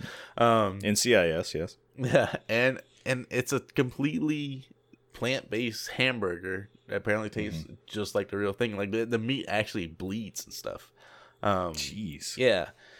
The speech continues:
Speaker 1: Um,
Speaker 2: So is this, like, a, a, a, a fake protein
Speaker 1: Yeah.
Speaker 2: supplement?
Speaker 1: They, they, they derive it from plants. It's not like a veggie burger where they just take plant stuff, grind it up, and put it
Speaker 2: Right,
Speaker 1: together
Speaker 2: right,
Speaker 1: with
Speaker 2: right.
Speaker 1: flavoring.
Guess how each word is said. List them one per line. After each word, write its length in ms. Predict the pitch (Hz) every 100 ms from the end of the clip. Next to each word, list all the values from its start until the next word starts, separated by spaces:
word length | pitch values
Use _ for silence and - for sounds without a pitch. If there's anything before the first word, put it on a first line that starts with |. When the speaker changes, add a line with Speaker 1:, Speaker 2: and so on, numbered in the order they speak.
| - -
Speaker 1:
Um, 200 | 92 90
Speaker 2:
So 120 | 135
is 100 | 104
this, 140 | 98 110
like, 140 | 98
a, 600 | 92 - 87 - 82 82 - -
a, 80 |
a, 40 | 82
a 40 | 76 _ _ _ _ _
fake 360 | - 90 - -
protein 580 | 90 87 95 92 90 - - -
Speaker 1:
Yeah. 220 | 143 92
Speaker 2:
supplement? 280 | 98 113 - -
Speaker 1:
They, 160 | 110 117
they, 340 | 113 110 107
they 180 | 98 104
derive 420 | 92 95 95 117
it 180 | 110 -
from 260 | - 101 92
plants. 380 | - 95 92 -
It's 100 | 113
not 160 | 147 120
like 160 | 98
a 200 | 90 80 -
veggie 300 | 98 95 87
burger 280 | 85 78 80
where 80 | 82
they 140 | 85
just 180 | 85 -
take 220 | 90 -
plant 300 | - 90 82
stuff, 200 | - 85
grind 280 | - 85 82
it 60 | 82
up, 160 | 82 _ - - -
and 160 | 85 -
put 140 | 92
it 20 |
Speaker 2:
Right, 60 | 101 92
Speaker 1:
together 140 | 90
Speaker 2:
right, 40 | 85
Speaker 1:
with 80 | 82
Speaker 2:
right. 60 |
Speaker 1:
flavoring. 400 | 113 117 90 87